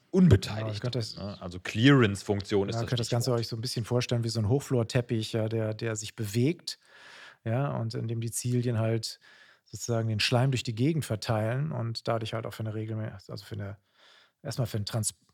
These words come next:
Speaker 2: Wegtransport von Fremdkörpern und natürlich auch für einen Transport von Schleim dann halt in alle möglichen Richtungen,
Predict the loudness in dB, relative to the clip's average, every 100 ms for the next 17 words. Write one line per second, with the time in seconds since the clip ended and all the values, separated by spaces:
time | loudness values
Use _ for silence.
0 | _ 0 0 2 0 0 0 -2 -2 -4
1 | -6 -2 0 2 4 4 4 0 0 -2
2 | -2 -2 -4 -2 -2 -2 -4 -2 -6 -4
3 | -4 -2 -2 -2 -2 -4 -4 -6 -8 -10
4 | -12 -18 -20 -8 -4 -4 -6 -8 -8 -8
5 | -8 -6 -6